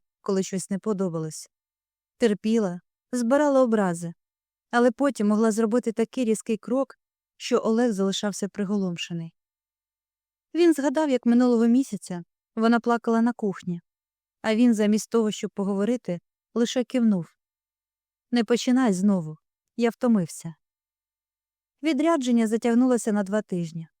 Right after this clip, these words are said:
Він повернувся з упевненістю, що вдома все спокійно, але вдома чекала тиша і порожня шафа. Телефон у кишені завібрував.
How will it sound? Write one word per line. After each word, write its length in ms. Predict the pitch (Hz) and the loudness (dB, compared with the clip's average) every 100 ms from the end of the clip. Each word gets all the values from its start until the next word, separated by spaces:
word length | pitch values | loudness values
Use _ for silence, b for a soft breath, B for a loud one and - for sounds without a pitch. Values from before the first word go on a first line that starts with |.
| _ _ _ _ | _ _ _ _
Він 180 | 220 233 | 2 2
повернувся 580 | 220 226 226 233 233 214 | 4 2 4 2 0 -2
з 60 | 196 | -2
упевненістю, 760 | 202 254 233 196 180 - 170 165 _ _ _ | -2 0 2 2 -2 -6 -12 -12 _ _ _
що 220 | - 247 | -6 -4
вдома 300 | 208 262 247 | 0 2 2
все 200 | - 233 | 0 -6
спокійно, 640 | - 247 - 208 175 160 - _ _ _ _ _ _ | -6 -8 -6 -6 -6 -8 -14 _ _ _ _ _ _
але 200 | 220 226 | 0 2
вдома 360 | 208 233 247 208 | 4 4 4 2
чекала 420 | - - 208 196 | -2 -2 0 0
тиша 440 | - 240 - 175 - _ _ _ _ | -2 -4 -6 -12 -12 _ _ _ _
і 120 | 233 | -8
порожня 480 | - 208 202 190 190 | -4 -2 0 0 -2
шафа. 440 | - 170 160 - 160 _ _ _ _ _ _ _ _ _ | -4 -10 -12 -16 -20 _ _ _ _ _ _ _ _ _
Телефон 480 | - 240 240 - 269 | -2 2 2 2 2
у 60 | 214 | 2
кишені 400 | 220 - 233 220 | -2 -2 0 0
завібрував. 680 | 214 214 208 226 180 160 | 0 0 0 -2 -2 -6